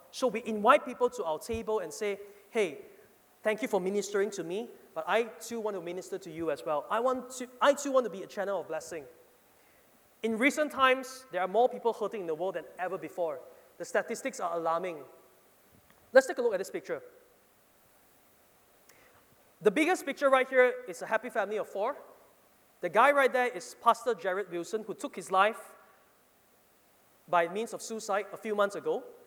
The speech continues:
And what was shocking about it is that on that evening, he was playing with his son in the playground, tossing him in the air. There was laughter and there was joy. But on the same day, eleven something at night,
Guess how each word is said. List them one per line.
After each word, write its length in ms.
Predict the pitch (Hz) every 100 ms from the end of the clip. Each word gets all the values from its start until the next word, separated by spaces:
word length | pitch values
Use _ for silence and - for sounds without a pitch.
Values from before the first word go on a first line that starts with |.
| - - _ -
And 160 | 208 226
what 160 | 311
was 420 | 208 - - - - -
shocking 420 | - 233 247 254
about 280 | 180 190 202
it 120 | 202 - -
is 200 | - 175
that 340 | - 180 165 - - - _ -
on 120 | 185
that 160 | 185 196
evening, 460 | 240 269 233 202 208
he 100 | 196
was 160 | 185
playing 560 | - 240 240 269 269 254
with 180 | 190 180 - - - -
his 120 | 160
son 400 | - 214 202 247 - -
in 60 |
the 80 | 170
playground, 500 | 160 208 170 156 196 - - - -
tossing 380 | - 226 - 240
him 100 | 226
in 60 | 190
the 120 | 170
air. 200 | 185 196
There 100 | 165
was 140 | 160
laughter 320 | 165 185 -
and 80 | 202
there 80 | 165
was 100 | 147
joy. 300 | - 160 247 - - - _
But 100 | 180
on 60 | 196
the 80 |
same 340 | - 294 277 269
day, 300 | 233 190 - - - - _ _ _ _ -
eleven 480 | 185 196 214 233 233
something 420 | 220 180 196 185 160
at 100 | 151
night, 260 | 165 147